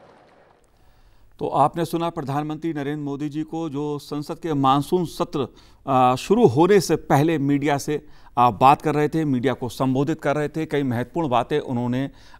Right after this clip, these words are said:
अपने संबोधन में कही हैं। सबसे महत्वपूर्ण बात उन्होंने ये कहा कि सरकार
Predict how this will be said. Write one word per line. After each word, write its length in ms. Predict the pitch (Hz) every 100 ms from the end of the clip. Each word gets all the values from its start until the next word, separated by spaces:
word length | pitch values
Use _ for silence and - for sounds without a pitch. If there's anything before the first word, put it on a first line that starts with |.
| -
अपने 300 | 120 143 143
संबोधन 520 | - 120 107 120 131
में 240 | 127 131 147 - - _
कही 240 | 131 113 123
हैं। 240 | 98 92 - -
सबसे 340 | - 165 - 185
महत्वपूर्ण 400 | 139 139 196 147
बात 240 | 143 151
उन्होंने 280 | 143 135 135
ये 160 | 123
कहा 200 | 123 143
कि 140 | 147 139
सरकार 540 | - 127 - 143 165